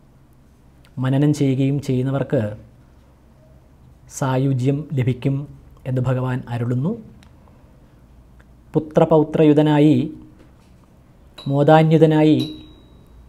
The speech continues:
ധർമ്മം പിഴയ്ക്കാതെ പൃഥ്വിയെയും പാലിച്ചുകൊണ്ട് തൻ്റെ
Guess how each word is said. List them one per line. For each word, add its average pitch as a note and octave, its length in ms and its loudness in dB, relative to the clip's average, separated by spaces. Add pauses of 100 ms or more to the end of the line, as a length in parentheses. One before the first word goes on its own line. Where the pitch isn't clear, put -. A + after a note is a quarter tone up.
(760)
ധർമ്മം D3 400 2
പിഴയ്ക്കാതെ D#3 540 2 (100)
പൃഥ്വിയെയും D3+ 500 0
പാലിച്ചുകൊണ്ട് C#3+ 600 0 (1400)
തൻ്റെ D3 340 2